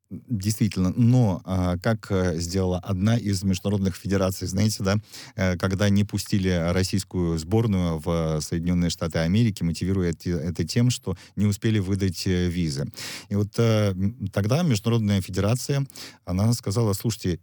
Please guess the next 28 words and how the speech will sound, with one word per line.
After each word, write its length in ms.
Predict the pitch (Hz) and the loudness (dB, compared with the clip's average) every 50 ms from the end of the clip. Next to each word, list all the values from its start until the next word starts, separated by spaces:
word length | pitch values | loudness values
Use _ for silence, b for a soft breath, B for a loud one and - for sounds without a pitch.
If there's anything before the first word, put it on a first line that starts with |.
| _ | _
если 340 | - 98 113 160 180 - 135 | -4 0 0 0 0 0 0
вы 140 | 117 120 139 | 2 2 4
не 80 | 131 104 | 4 4
можете 320 | 101 101 101 90 - - | 4 2 2 0 0 -4
обеспечить, 720 | 82 71 85 82 - - 90 80 73 - - - 123 - - | -4 -2 -4 -6 -4 -2 -2 -2 -2 -4 -6 -6 -6 -8 -8
да, 220 | - 76 85 104 101 | -4 -2 -2 0 0
вы 100 | 87 85 | -2 -2
как 160 | - 90 78 | -2 -4 -4
государство 540 | - 98 - - 92 92 85 - - - 76 | -4 -6 -4 -2 -2 0 -2 -2 -6 -6 -4
не 100 | 76 80 | 0 2
можете, 220 | 95 107 104 - - | 2 2 0 -2 -2
мы 120 | 104 110 113 | 2 4 4
не 60 | 117 | 6
можем 280 | 123 147 151 101 82 73 | 4 4 2 0 -2 -4
на 80 | 78 | -4
вас 160 | 78 85 - - | -4 -4 -4 -2
влиять, 440 | 92 101 110 143 151 98 78 - | -2 0 2 2 0 0 -2 -6
потому 260 | - - - 78 78 76 | -8 -12 -8 -6 -6 -6
что, 120 | - - | -6 -6
конечно, 360 | - 92 95 107 113 - - | -2 0 2 2 2 0 -2
где 200 | 85 80 80 90 | -6 -2 -2 -4
спорт, 340 | 85 - - - 139 123 - | -4 -2 -2 -2 -2 -2 -4
а 40 | 90 | -4
где 120 | 76 82 | -6 -4
государство, 640 | 78 80 85 - 113 107 110 98 78 - - - 67 | -6 -6 -4 -4 -2 0 0 0 -2 -4 -6 -10 -6
да, 140 | 71 90 214 | 0 2 2
неравные 380 | 117 95 92 104 95 90 90 | 2 4 2 0 0 0 -2
силы. 200 | 98 - 87 76 | -2 -2 -4 -6